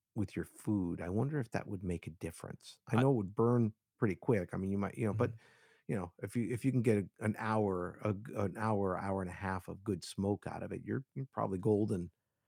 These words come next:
Speaker 1: you know, as
Speaker 2: Yeah,
Speaker 1: far as at
Speaker 2: it,
Speaker 1: least
Speaker 2: it's
Speaker 1: the, the
Speaker 2: helpful.
Speaker 1: first layer.
Speaker 2: Yeah, I know some folks that do it and, and they love it.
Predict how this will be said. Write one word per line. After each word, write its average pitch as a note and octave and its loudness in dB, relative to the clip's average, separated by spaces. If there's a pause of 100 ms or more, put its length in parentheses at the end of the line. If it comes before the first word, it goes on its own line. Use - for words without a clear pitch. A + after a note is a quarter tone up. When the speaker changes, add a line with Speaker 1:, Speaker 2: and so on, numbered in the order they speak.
(140)
Speaker 1:
you F2+ 2
know, E3 8
as C#3 8
Speaker 2:
Yeah, A2+ 2
Speaker 1:
far G2 4
as F2+ 0
at D3+ 6
Speaker 2:
it, C#3+ 4
Speaker 1:
least G#2 0
Speaker 2:
it's E3+ 4
Speaker 1:
the, F#2 2
the C#3 4
Speaker 2:
helpful. G2+ 2
Speaker 1:
first A2+ 0
layer. F#2+ -2 (200)
Speaker 2:
Yeah, A2 -2
I D#3+ 8
know G3 10
some E3+ 6
folks D3 6
that B2 6
do C#3 6
it C#3+ 4
and, C#3 0
and C3 2
they C3+ 6
love A#2+ 4
it. C3 0